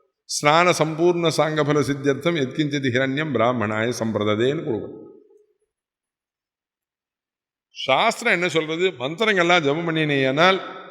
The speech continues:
அந்த மந்திரத்தினுடைய ஏதோ ஒரு ஓ-, ஒரு ஓரமா ஒரு கணக்கு போட்டு அத்தனை பிராமணால உட்காந்து வச்சு சாப்பாடு போடு, அப்பதான் அந்த பலன் உனக்கு பரிபூர்ணமா கிடைக்கும்.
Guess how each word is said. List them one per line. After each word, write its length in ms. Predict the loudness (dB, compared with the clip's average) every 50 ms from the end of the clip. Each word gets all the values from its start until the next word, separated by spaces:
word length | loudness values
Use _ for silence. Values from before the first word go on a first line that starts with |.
| -20 -20 -20 -20 _ -4
அந்த 300 | -2 -2 -2 0 0 0 0 0 0
மந்திரத்தினுடைய 840 | 0 0 0 0 0 0 2 2 2 0 0 -4 -2 0 2 2 2 4 4
ஏதோ 260 | 4 4 4 2 2 4 6 6 6 6 6 6
ஒரு 200 | 6 4 4 4 0 0 0
ஓ-, 200 | 0 0 0 2 4
ஒரு 180 | 4 6 6 6 4 4
ஓரமா 420 | 4 4 4 4 4 2 2 2 0 2 2
ஒரு 140 | 0 0 0 2
கணக்கு 420 | 4 4 4 4 4 0 2 0 -2
போட்டு 400 | 0 0 -4 -4 -4 -4 -2 -2 -2 0
அத்தனை 360 | 0 0 2 4 4 4 4
பிராமணால 600 | 4 4 6 6 6 6 6 4 4 4 4 4
உட்காந்து 360 | 2 4 6 4 4 6 4 0
வச்சு 180 | 0 -2 -2
சாப்பாடு 440 | 0 2 2 2 4 4 4 2 4
போடு, 260 | 2 2 2 2 2 0 0
அப்பதான் 420 | -2 -4 0 0 2 4 4 2 2
அந்த 120 | 0 -2
பலன் 320 | 0 2 2 2 2 0 -2
உனக்கு 200 | -2 -2 -2 0
பரிபூர்ணமா 540 | 0 0 0 0 -2 -2 -4 -2 -2 -4 -4
கிடைக்கும். 520 | -2 0 2 2 2 2 2 -6 -6 -6